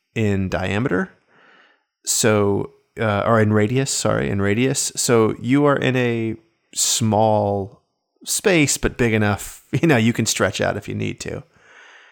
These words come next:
Um, right now, Filnir and Ionis are shoulder to shoulder in the running river, about seventy-five feet from the island and about eighty feet from the creature. And Schnobik, under the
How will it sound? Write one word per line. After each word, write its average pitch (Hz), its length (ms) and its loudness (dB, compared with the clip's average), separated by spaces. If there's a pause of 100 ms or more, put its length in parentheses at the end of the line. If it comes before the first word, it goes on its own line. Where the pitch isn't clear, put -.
(320)
Um, 95 440 0 (640)
right 127 420 0
now, 135 300 4
Filnir 135 580 2
and 113 100 4
Ionis 113 580 2
are 107 440 0 (380)
shoulder 127 440 2
to 117 100 2
shoulder 107 560 2
in 123 420 2
the 110 380 2 (180)
running 107 400 0
river, 101 500 -2 (420)
about 107 320 -2
seventy-five 117 800 2
feet - 340 -6
from 104 200 -2
the 104 140 -2
island 135 420 0
and 110 80 2
about 98 320 -4
eighty 104 240 -4
feet - 340 -8
from 95 280 -6
the 90 80 -10
creature. - 540 -8 (760)
And 104 580 -2
Schnobik, 123 640 2
under 107 220 2
the 101 400 0